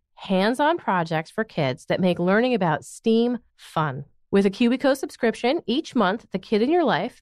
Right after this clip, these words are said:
be it your own child, your niece, your nephew, your neighbor, will receive a fun, engaging new project, which will help develop their creativity and confidence. Imagine getting an all-in-one project. You open it on a Saturday morning. You don't have to go to the store and buy felt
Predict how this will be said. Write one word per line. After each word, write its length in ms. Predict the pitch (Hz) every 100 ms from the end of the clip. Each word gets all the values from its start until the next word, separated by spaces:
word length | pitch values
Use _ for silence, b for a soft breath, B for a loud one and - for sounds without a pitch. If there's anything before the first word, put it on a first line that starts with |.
| 170
be 140 | 190
it 80 | 180
your 180 | 175 170
own 160 | 220
child, 360 | 262 233 254 277
your 120 | 262
niece, 360 | 254 185 190 -
your 100 | 359
nephew, 380 | 240 185 196 185
your 180 | 226 285
neighbor, 420 | 151 151 147 160 -
will 180 | 208 208
receive 260 | 226 - 196
a 60 |
fun, 560 | 190 - 208 202 220 262 -
engaging 600 | 202 190 196 226 240 214
new 160 | 196
project, 560 | - 160 139 139 170 -
which 260 | 190 196 -
will 200 | 196 185
help 240 | 214 269
develop 500 | 339 202 156 160 175 _ b _
their 160 | 247 262
creativity 920 | 269 214 190 190 165 165 170 170 165 -
and 140 | 170
confidence. 640 | - 135 - - - - - B B
Imagine 480 | 180 185 185 233 330
getting 240 | 208 165 165
an 80 | -
all-in-one 440 | 151 175 214 254
project. 540 | - 196 190 202 202 _ -
You 320 | 170 170 165 -
open 240 | 185 202 240
it 100 | 233
on 140 | 240
a 20 |
Saturday 380 | 233 240 233 240
morning. 320 | 226 214 208
You 100 | 190
don't 240 | 160 160 185
have 160 | 202
to 240 | 233 254 247
go 180 | 202 233
to 80 |
the 80 | 254
store 380 | 254 226 214 214
and 100 | 220
buy 200 | 165 214
felt 420 | - 196 196 -